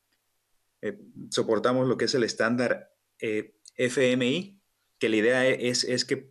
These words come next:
que puedas intercambiar, eh, modelos con muchas otras herramientas. Alrededor, eh, actualmente hay alrededor de, de treinta y cinco diferentes simuladores que soportan este estándar, con los cuales podemos intercambiar modelos.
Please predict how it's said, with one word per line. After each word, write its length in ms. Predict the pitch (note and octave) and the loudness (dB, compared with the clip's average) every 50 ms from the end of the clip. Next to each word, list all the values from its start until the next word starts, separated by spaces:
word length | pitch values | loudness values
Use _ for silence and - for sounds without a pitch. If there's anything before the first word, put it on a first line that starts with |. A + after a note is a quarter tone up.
| _ _ | _ _
que 80 | - B2 | -8 -8
puedas 360 | G#2 - B2 A#2 B2 B2+ - | -2 0 2 2 2 2 0
intercambiar, 880 | B2 A2 G2 A2 - - A2+ G#2 G2+ G2 G#2+ A2+ A#2 - G2 - - _ _ _ _ _ _ _ | -2 0 0 -2 -2 0 -2 0 2 2 2 2 2 0 -4 -8 -16 _ _ _ _ _ _ _
eh, 220 | A2+ G#2+ G#2 G2+ G2 | -2 0 0 0 0
modelos 480 | G2+ G2+ G2 G2+ G#2 A2+ A#2+ C3 B2+ - | -2 -2 0 2 2 2 2 2 0 -2
con 640 | - - A#2 G#2 G2 G2 G2 G2+ G2+ - - - _ _ | -2 -2 -2 0 0 -2 -2 -4 -8 -10 -14 -20 _ _
muchas 520 | - A#2 B2 C3 C3 - C3 A2 - - | -6 -4 -2 -2 0 0 -2 -2 -2 -4
otras 320 | - A#2+ A#2+ B2 B2+ B2+ - | -4 -4 -2 -2 -2 -2 -2
herramientas. 640 | A#2+ G#2 G2+ G#2+ B2 C#3+ D3+ D3 E3+ E3+ - - - - - - _ _ _ _ _ _ - | -2 -2 0 0 0 -2 -2 -2 -2 -2 -4 -6 -12 -18 -20 -20 _ _ _ _ _ _ -6
Alrededor, 760 | G#2 G2+ G#2 A2 G#2+ A2 A2 A2+ A#2+ B2+ - - C3+ - _ _ - | -6 -2 0 2 2 4 4 4 2 2 0 -4 -8 -16 _ _ -8
eh, 400 | A#2 A2 G#2+ G#2+ G#2 G#2 G2+ - - - - _ _ | -4 -2 -2 0 0 0 -2 -4 -8 -14 -20 _ _
actualmente 520 | - G#2+ G2 - B2+ B2 B2+ B2+ B2 C3+ | -8 -6 -2 0 0 0 0 0 2 2
hay 40 | B2 | 2
alrededor 460 | B2+ B2+ A#2 A#2 A2 G#2+ G#2+ A2 A#2 | 2 2 0 0 -2 0 0 0 0
de, 340 | A#2 B2+ A#2+ A2 G2+ - - _ | 2 2 2 0 0 -6 -12 _
de 260 | - A2 G#2 G2 G2 _ _ | -10 -8 -8 -8 -10 _ _
treinta 320 | - G2+ G2 G2 G2 G2+ | -4 -4 -2 -2 -2 -2
y 60 | G2+ | 0
cinco 580 | G2 - B2+ B2 C#3 C3+ C#3 C3+ B2 A2+ A2 - | 0 0 0 -2 -2 0 0 0 0 0 -2 -6
diferentes 500 | - A2+ G2+ - A2+ A2+ A2+ A#2 B2 A#2 | -8 -10 -6 -2 -2 -2 -2 -2 -4 -4
simuladores 540 | - A#2+ G#2+ G#2 G2+ G2+ G#2+ A2 A#2 B2+ B2+ | -4 -4 -2 -2 0 0 2 2 0 0 -2
que 80 | - - | -4 -6
soportan 460 | - - G2+ G#2 G#2+ G#2+ - A2+ A2 | -6 -6 -2 -2 -2 0 0 -2 -4
este 180 | A2 G#2+ - - | -4 -4 -6 -6
estándar, 420 | - - A#2 A#2 C3+ D3+ D3 - - _ _ _ _ _ _ _ | -6 -4 -4 -2 -2 -4 -6 -6 -12 _ _ _ _ _ _ _
con 120 | - G#2+ | -6 -4
los 120 | G#2 G2 | -4 -2
cuales 220 | - A2+ A2+ A#2 A#2 | 0 0 0 0 0
podemos 360 | - A2+ G#2+ G#2+ A2 A#2+ - | 0 0 2 2 2 2 0
intercambiar 460 | G#2+ G2 G#2+ F#2+ - G#2+ F#2+ G2 G#2 | 0 -2 -2 -2 -2 0 0 0 0
modelos. 600 | A2 G#2+ A2+ A2+ A#2+ C3 D#3 E3+ - - - _ | 2 0 2 2 4 4 2 2 0 -4 -8 _